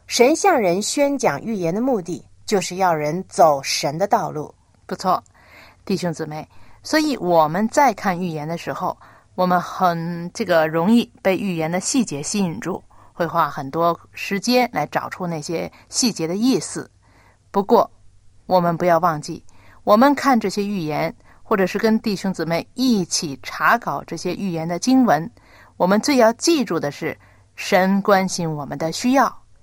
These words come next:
Speaker 2: 也关心其他人的灵魂。
Speaker 1: 嗯，有了这个思想做基础呢，我们查考但以理书关于预言部分的时候呢，就要常常问自己，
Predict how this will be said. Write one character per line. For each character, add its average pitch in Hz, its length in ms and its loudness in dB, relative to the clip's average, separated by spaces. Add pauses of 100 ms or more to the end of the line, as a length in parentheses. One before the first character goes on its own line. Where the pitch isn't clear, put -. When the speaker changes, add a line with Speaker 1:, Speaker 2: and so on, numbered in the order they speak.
Speaker 2:
也 151 280 0
关 175 280 0
心 180 320 -6 (100)
其 220 280 -4
他 214 320 0
人 156 140 -4
的 156 100 -2
灵 143 260 -4
魂。 - 220 -10 (200)
Speaker 1:
嗯， 175 300 -4 (440)
有 226 160 2
了 285 100 6
这 349 180 0
个 247 120 2
思 262 160 -6
想 175 240 -2
做 185 160 0
基 208 180 -4
础 151 220 -8
呢， 147 200 -8 (280)
我 196 100 4
们 208 160 2
查 185 240 0
考 160 220 2
但 202 220 4
以 202 100 -4
理 160 180 -4
书 196 420 -4 (120)
关 202 200 0
于 175 140 -4
预 269 120 -2
言 190 260 0
部 247 120 0
分 196 140 0
的 175 80 -2
时 165 140 -8
候 170 160 -6
呢， 147 180 -6 (300)
就 202 100 0
要 170 140 4
常 185 260 -6
常 190 220 0
问 208 180 2
自 175 160 -8
己， 131 180 -16